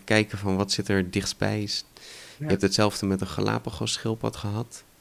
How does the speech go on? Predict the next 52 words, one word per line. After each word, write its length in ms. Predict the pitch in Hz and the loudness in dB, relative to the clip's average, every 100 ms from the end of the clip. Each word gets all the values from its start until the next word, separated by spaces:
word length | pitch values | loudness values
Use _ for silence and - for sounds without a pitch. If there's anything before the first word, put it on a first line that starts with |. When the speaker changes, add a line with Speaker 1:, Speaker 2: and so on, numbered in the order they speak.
| - | -20
Speaker 1:
Toen 80 | - | -4
hebben 240 | 90 87 | -2 0
ze 60 | 87 | 0
inderdaad 280 | 92 90 101 | 2 2 0
ook 120 | 98 | -2
een 100 | 95 | 0
andere 340 | 104 107 101 | 2 2 0
schildpaddensoort 1000 | - 110 101 101 95 95 101 95 95 - - | 0 0 0 0 0 0 0 0 0 -6 -20
gemengd. 640 | - - 101 101 110 113 - _ - - - - - - - - | -18 -6 -2 -2 -4 -8 -20 _ -20 -20 -20 -20 -20 -20 -18 2
Speaker 2:
Ja. 120 | 196 | 6
Speaker 1:
Ja, 60 | |
en 100 | 104 | 8
zo, 200 | 98 110 | 6 2
zo 280 | 104 113 104 | 4 6 6
red 240 | 98 113 113 | 6 4 4
je 80 | |
wel 160 | 107 117 | 4 4
die 120 | 98 | 4
soort. 300 | - 110 92 | 2 0 0
Maar 100 | 87 | -2
ja, 60 | 80 | -4
is 160 | - 101 | -4 -6
het 140 | - | -6
dan 140 | 104 - | -6 -4
echt 180 | - - | -6 -4
die 260 | 101 95 95 | -4 -4 -6
soort 360 | - - 156 - | -6 0 0 -2
nog 100 | 113 | -8
steeds? 280 | - - - | -6 -8 -4
Ja. 220 | - 98 - - | -6 -6 -12 -14
Speaker 2:
Ja, 500 | 139 156 196 226 139 - | -6 -2 0 2 0 -4
nee, 280 | - 156 139 | -2 2 2
Speaker 1:
Ja. 100 | - - | 2 0
Speaker 2:
jij 140 | 131 131 | 2 4
maakt 280 | 143 143 - | 6 4 4
gewoon 240 | 147 139 | 0 2
een 80 | 131 | 2
nieuwe 220 | 135 131 | 2 0
soort. 380 | - 214 120 - | 0 -2 -2 2
Speaker 1:
Ja, 140 | 113 | 4
eigenlijk 300 | - - - - | 4 2 -6 -6
wel. 80 | - | 2
Speaker 2:
Maar 140 | 135 | 6
Speaker 1:
Het 60 | 135 | 8
is 60 | 131 | 10
gewoon 80 | 120 | 8
een 60 | |
nieuwe 160 | 95 - | 8 4
soort. 280 | - - - - - - | -4 -10 -12 -12 -12 8
Speaker 2:
de 240 | 139 104 92 | 10 10 6
gedachte 600 | 127 175 202 - - 120 | 6 10 8 6 -6 2
erachter, 500 | 123 123 - - | 8 6 6 -6